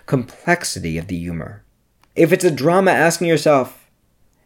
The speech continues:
"How am I gonna deliver the emotional stakes at this moment?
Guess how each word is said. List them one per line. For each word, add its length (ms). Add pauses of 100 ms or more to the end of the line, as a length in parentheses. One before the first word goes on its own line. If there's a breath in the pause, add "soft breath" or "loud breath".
(160)
"How 180
am 100
I 80
gonna 200
deliver 580
the 280
emotional 680
stakes 540
at 100
this 220
moment? 560